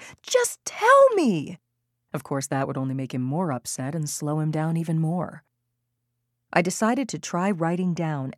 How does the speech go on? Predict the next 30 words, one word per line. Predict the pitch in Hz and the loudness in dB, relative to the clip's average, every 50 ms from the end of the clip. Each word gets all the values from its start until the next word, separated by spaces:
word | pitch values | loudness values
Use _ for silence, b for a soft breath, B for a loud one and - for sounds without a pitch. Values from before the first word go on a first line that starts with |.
| _ - | _ -4
everything | 185 180 - 208 202 - 208 202 | -4 -2 -2 -4 -4 -2 -2 -2
he | 196 160 156 | -2 -2 -4
was | 143 147 143 | -4 -4 -4
saying, | - - - 165 151 131 123 - - - - _ _ _ _ _ _ _ _ _ - | -4 -4 -4 -2 -2 -4 -6 -8 -10 -14 -16 _ _ _ _ _ _ _ _ _ 0
mostly | 160 165 170 160 - 143 131 | 2 2 2 2 0 -4 -6
to | 131 | -6
give | 131 151 143 147 | -4 -4 -4 -2
myself | 143 131 - - 139 123 | -4 -4 -2 -4 -4 -4
something | - - - 135 143 139 127 | -4 -4 -4 -4 -4 -4 -4
to | 139 | -4
do. | 127 131 151 151 143 - - - 160 - _ _ _ _ _ _ _ _ _ _ _ _ _ _ _ _ _ _ _ _ | -4 -2 -2 -2 -2 -4 -6 -10 -16 -20 _ _ _ _ _ _ _ _ _ _ _ _ _ _ _ _ _ _ _ _
But | - 190 190 | -2 -2 0
it | 202 196 | 0 0
also | 220 262 330 - - 220 | 0 0 -2 -4 -4 -6
helped | 190 - - 202 190 - - | -6 -6 -6 -8 -8 -6 -2
him | 214 190 190 | -2 -2 -2
calm | 196 - 196 196 202 202 | -2 -2 -4 -2 0 0
down | 196 202 202 202 220 226 220 | 0 0 -2 0 0 0 0
faster. | - - 135 127 127 - - - - - 165 - _ _ _ _ _ _ _ _ _ _ _ _ _ _ _ _ _ _ _ - | -2 -4 -6 -6 -8 -10 -10 -10 -12 -12 -14 -16 _ _ _ _ _ _ _ _ _ _ _ _ _ _ _ _ _ _ _ 2
I | 160 170 170 | 4 4 4
literally | 165 175 180 190 214 254 254 262 269 262 277 269 | 4 2 2 0 2 2 0 0 0 0 0 0
wrote | 214 175 170 196 196 - | 0 0 0 0 -2 -2
down | - 165 147 139 131 131 135 - _ - | -4 -4 -2 -2 -4 -6 -8 -8 _ 0
every | 185 196 202 196 185 208 220 226 233 | 2 2 2 0 -2 -2 0 0 0
word | 190 156 147 143 143 139 | -2 -2 -4 -4 -6 -6
he | - - 165 | -6 -8 -6
said. | 165 - - 165 143 127 123 131 151 165 _ _ _ _ _ _ _ _ _ _ _ _ _ _ _ _ _ _ _ _ _ | -6 -4 -2 -2 -2 -4 -4 -8 -14 -18 _ _ _ _ _ _ _ _ _ _ _ _ _ _ _ _ _ _ _ _ _
"The | - 143 139 165 147 143 147 160 202 247 262 _ _ _ _ _ _ _ _ _ _ _ _ _ _ _ _ | -10 -4 -2 0 0 0 0 -2 -4 -6 -8 _ _ _ _ _ _ _ _ _ _ _ _ _ _ _ _
teacher | - - - 269 254 - - - 139 131 131 139 165 196 202 _ _ _ _ _ _ _ _ _ - | -6 -2 0 0 0 0 -4 -4 -4 -4 -4 -6 -8 -8 -10 _ _ _ _ _ _ _ _ _ -12
said | - - - - 160 135 123 123 127 147 196 170 - | -10 -8 -4 -2 -2 -2 -2 -4 -8 -8 -10 -14 -16